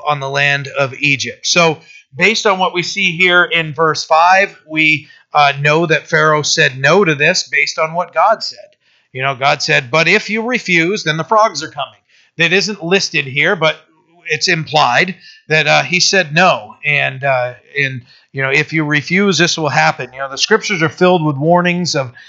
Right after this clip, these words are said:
against disobedience to God's word. And, you know, God sets choices, uh, before men. Now, probably one of the most familiar scriptures,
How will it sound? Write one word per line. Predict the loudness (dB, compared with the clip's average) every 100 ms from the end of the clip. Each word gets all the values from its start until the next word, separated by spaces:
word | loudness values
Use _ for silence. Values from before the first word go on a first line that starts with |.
| -4
against | -2 2 0 2 0
disobedience | 0 0 -2 -2 -4 -4 -6 -10
to | -4
God's | 0 0 -2
word. | -6 -2 0 0
And, | -4 -10 _ -20 _
you | -10
know, | -8 -4
God | 0 2 2 -2 -4
sets | -2 0 -2
choices, | -2 0 2 0 -2 -4 -6 -6
uh, | -4 -2
before | -2 -4 -2 0 0
men. | -2 -4 -4 -2
Now, | -2 -2 -10 -20 _ _
probably | 2 4 2 -2
one | -6 -4
of | -2
the | -2 -4 -10
most | -2 -2 -2 -6 -12
familiar | -8 -2 2 2 4 2 0 -2
scriptures, | -2 -2 -2 0 0 0 -8